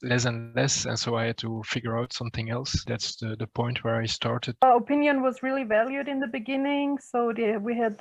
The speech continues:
Speaker 2: rider breakfasts where we were asked, um, what could be improved and so on. It was all like, you know, startup and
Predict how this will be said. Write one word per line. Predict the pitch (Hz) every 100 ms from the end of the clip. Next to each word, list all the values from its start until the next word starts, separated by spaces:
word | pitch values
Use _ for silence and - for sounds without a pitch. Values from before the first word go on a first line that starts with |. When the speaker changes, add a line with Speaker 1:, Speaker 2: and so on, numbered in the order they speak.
| 214
Speaker 2:
rider | 220 240 262
breakfasts | 262 240 240 - 247 254 294 _ -
where | 214
we | 233 226
were | 214 226 196 220
asked, | 240 - - -
um, | 226 226 226 220 226 220 220 220
what | 226 -
could | - 320 - - - _ -
be | 254 247
improved | 240 - 285 320 -
and | 269 262
so |
on. | 277 311 - _ -
It | 240
was | 233 254 254
all | 240
like, | 240 233
you | 349
know, | 359 320 311
startup | - - 233 240 254 247 247 240 240
and | 269